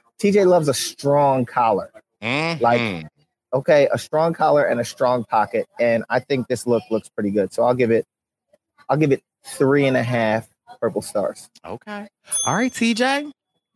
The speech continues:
Speaker 1: Okay. So as the people walk out, they see a bunch of tires. And then we get Enzo and Justine coming out. Desi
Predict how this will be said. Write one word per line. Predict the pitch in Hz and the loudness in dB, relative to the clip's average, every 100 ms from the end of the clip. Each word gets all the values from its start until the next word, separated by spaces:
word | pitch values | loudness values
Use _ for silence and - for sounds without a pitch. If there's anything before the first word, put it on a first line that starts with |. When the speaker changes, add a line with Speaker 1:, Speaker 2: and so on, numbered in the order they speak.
| - | -10
Speaker 1:
Okay. | 110 131 156 226 _ _ _ _ _ - - _ _ _ _ _ - - | -2 0 0 -2 _ _ _ _ _ -20 -20 _ _ _ _ _ -18 -2
So | - 123 - - - | 2 2 0 -8 0
as | 156 | 2
the | 139 | 2
people | 131 151 123 | 0 2 2
walk | 117 127 - | 2 2 2
out, | 123 107 | 2 2
they | 117 | 0
see | 139 120 | 2 4
a | |
bunch | 107 104 | 2 0
of | 101 | -6
tires. | - 160 147 139 135 131 139 - - _ _ _ _ _ _ _ _ _ | -2 2 4 6 4 4 0 -4 -14 _ _ _ _ _ _ _ _ _
And | 123 120 117 113 110 110 107 107 - - | 0 2 4 2 2 0 -2 -4 -4 0
then | 120 | 2
we | 117 | 4
get | 113 - | 2 2
Enzo | 131 123 123 | 2 4 4
and | 117 | 4
Justine | 123 110 165 160 143 | 2 2 2 0 2
coming | 160 147 143 | 2 2 2
out. | 131 131 - _ _ _ _ _ _ _ _ - | 2 0 -2 _ _ _ _ _ _ _ _ -8
Desi | 110 113 139 151 151 156 202 | -2 4 4 6 4 4 0